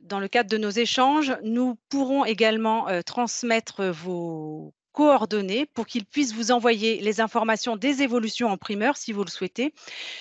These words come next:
Si vous ne le souhaitez pas, euh, merci de nous l'indiquer dans l'onglet, euh, chat ou conversation, hein, euh, qui est sur le,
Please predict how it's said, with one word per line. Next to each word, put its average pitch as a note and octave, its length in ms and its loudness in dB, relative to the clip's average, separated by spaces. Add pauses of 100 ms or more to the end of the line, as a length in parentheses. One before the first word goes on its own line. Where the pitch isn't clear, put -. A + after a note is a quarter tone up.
(120)
Si - 220 2
vous D4+ 160 6
ne C#4 140 6
le B3+ 100 8
souhaitez C4+ 460 2
pas, C#4 580 4
euh, G3 220 -4
merci A3+ 400 -4
de A3 80 -4
nous G#3 180 -4
l'indiquer A3 640 -2
dans G3 200 0
l'onglet, F#3+ 440 -2
euh, E3+ 160 0
chat A3 240 0
ou G#3 60 -10
conversation, G3+ 720 -2
hein, A#3+ 120 2 (540)
euh, F3+ 440 -4 (360)
qui G3 180 -2
est F3 140 0
sur G3+ 300 -4
le, E3+ 400 -2